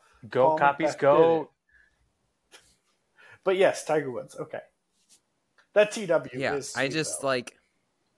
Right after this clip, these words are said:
Speaker 3: yeah, I just, like, I don't know. I just am waiting for something different, I would
Speaker 2: Fresh.
Speaker 3: say.
Speaker 2: Yeah.
Speaker 1: It's hard to say, like,
Speaker 3: I mean, we could pro-
Speaker 1: it's hard to say, like, what, like,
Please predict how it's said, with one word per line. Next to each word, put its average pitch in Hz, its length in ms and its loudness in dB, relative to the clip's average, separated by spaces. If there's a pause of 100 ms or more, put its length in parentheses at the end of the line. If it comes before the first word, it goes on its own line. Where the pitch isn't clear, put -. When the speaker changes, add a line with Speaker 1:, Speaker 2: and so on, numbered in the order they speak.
(2000)
Speaker 3:
yeah, 156 220 -2
I 156 120 -4
just, 151 300 -6
like, 127 180 -8 (380)
I 135 140 4
don't 107 120 2
know. 90 220 -8 (400)
I 139 80 -4
just 143 200 -8
am 156 140 -8
waiting 139 280 -4
for 151 120 -14
something 131 960 -10 (840)
different, - 680 -6 (100)
I - 120 -2
would - 140 2
Speaker 2:
Fresh. - 20 -10
Speaker 3:
say. 82 340 -4 (480)
Speaker 2:
Yeah. 127 200 -12 (1040)
Speaker 1:
It's 180 100 -10
hard 226 160 4
to 277 100 0
say, 160 240 2
like, 147 220 2
Speaker 3:
I - 20 -6
mean, 113 80 -6
we 123 80 -8
could - 100 -20
pro- - 140 -14 (260)
Speaker 1:
it's 185 140 -2
hard 202 160 4
to 262 80 2
say, 156 200 0
like, 151 140 0 (100)
what, 123 340 2
like, 120 260 0